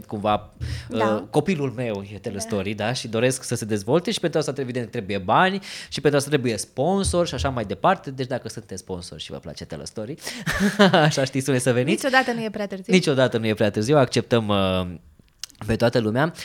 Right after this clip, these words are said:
Speaker 1: dar ideea e că, da, chiar dacă m-ar ajuta foarte mult cifrele astea, la urma urmei trebuie să nu uiți scopul pentru care fac asta. Nu fac content doar ca să am cifre, multă lume se uită la mine. Vreau ca ceea ce fac eu să aibă un impact asupra oamenilor care urmăresc conținutul ăsta pozitiv.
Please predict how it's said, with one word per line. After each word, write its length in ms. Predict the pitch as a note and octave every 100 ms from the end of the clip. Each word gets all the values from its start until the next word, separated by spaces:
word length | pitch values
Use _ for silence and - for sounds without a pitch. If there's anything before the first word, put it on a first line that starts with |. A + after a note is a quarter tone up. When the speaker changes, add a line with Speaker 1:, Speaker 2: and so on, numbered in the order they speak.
| -
Speaker 1:
dar 160 | - C#3+
ideea 340 | D3 F3 F3+
e 100 | D#3+ D#3+
că, 160 | D#3+
da, 260 | D3+ C#3+ A2
chiar 180 | - D#3
dacă 240 | E3 C#3+
m-ar 120 | C3+
ajuta 240 | C3 A#2+ C3+
foarte 260 | C3+ B2
mult 220 | B2+ A#2+
cifrele 400 | A2 C3+ C3+ A2+
astea, 580 | G#2 A2 - D#3 D#3+ D#3+
la 120 | - D3
urma 220 | D#3+ D#3
urmei 160 | D#3+ D#3+
trebuie 120 | E3
să 100 | E3+
nu 120 | E3
uiți 200 | D#3+ -
scopul 320 | - - C#3+
pentru 240 | A#2 A2+ G2+
care 200 | - G2+
fac 240 | F#2+ F#2
asta. 220 | F2+ F2+
Nu 180 | A2 E3+
fac 420 | F3+ D#3 C#3+ - -
content 460 | D3 D#3+ - D3
doar 160 | C3+ C#3+
ca 120 | C#3
să 140 | B2+ C#3
am 300 | B2 B2+ A#2+
cifre, 500 | - C#3+ C3+ C#3+ C3
multă 300 | C3+ D3 C#3+
lume 140 | C#3+
se 140 | B2+
uită 180 | C3+ C3
la 100 | A#2+
mine. 300 | A2+ G2 F2+ F2 - -
Vreau 200 | D3 G#3
ca 300 | G#3 D#3+ C3+ -
ceea 180 | F3+ E3+
ce 140 | -
fac 380 | B2 C#3+ B2 -
eu 300 | D#3+ G3+ B3
să 460 | - - F#3+ G3 F#3+
aibă 240 | E3+ G3
un 140 | F3 C#3+
impact 360 | C3+ G3 G3+
asupra 340 | E3+ E3 D#3 C#3
oamenilor 380 | D3 D#3 C#3+
care 180 | B2+ C3+
urmăresc 320 | B2 B2+ B2+
conținutul 420 | - A#2 A2+ A2+ A#2+
ăsta 240 | - A#2+ -
pozitiv. 480 | A2 G2+ - C2+